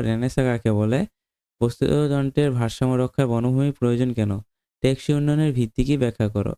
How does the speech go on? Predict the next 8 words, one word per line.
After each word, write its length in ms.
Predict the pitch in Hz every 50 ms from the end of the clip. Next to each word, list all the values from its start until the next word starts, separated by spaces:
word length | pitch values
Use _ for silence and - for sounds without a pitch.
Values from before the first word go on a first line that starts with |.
| -
সম্পদের 600 | - - 117 117 117 - 131 131 - 139 156 180 196 - _ _ _ _ _ _ _
দুষ্প্রাপ্যতা 640 | 131 131 - - - 139 135 - - 147 143 - 151 147
কি? 180 | - _ - 104 - - _
মিশ্র 260 | - 117 123 - - - 143
অর্থব্যবস্থার 600 | 131 127 - _ 135 131 135 135 - - 151 147
স্বরূপ 380 | - - - 120 120 131 143
ব্যাখ্যা 320 | 139 131 117 110 - 110 107
করো। 240 | 107 113 101 107